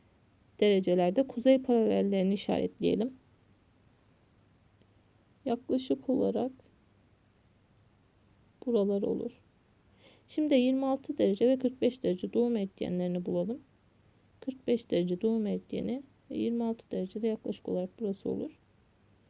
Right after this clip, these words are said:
Baktığımızda Türkiye bu taralı alanda yer alıyor. Yani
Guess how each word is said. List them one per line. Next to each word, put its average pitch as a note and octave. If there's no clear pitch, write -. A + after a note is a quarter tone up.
Baktığımızda G3+
Türkiye A#3+
bu B3+
taralı A#3+
alanda G#3
yer G3
alıyor. -
Yani D4+